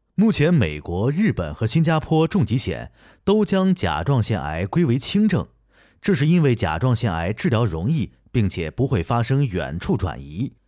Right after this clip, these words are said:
一般情况下切除手术就可以治愈，手术费也只需要五六万元人民币。而投保香港重疾险的客户通常会选择五至十万美元的保额，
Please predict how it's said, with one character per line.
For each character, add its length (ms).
一 120
般 160
情 160
况 160
下 280
切 200
除 160
手 240
术 380
就 160
可 160
以 60
治 180
愈， 280
手 180
术 140
费 380
也 100
只 160
需 160
要 160
五 240
六 140
万 180
元 160
人 100
民 140
币。 240
而 80
投 220
保 220
香 260
港 240
重 160
疾 100
险 160
的 80
客 220
户 320
通 220
常 260
会 140
选 240
择 400
五 180
至 160
十 220
万 120
美 140
元 160
的 60
保 180
额， 400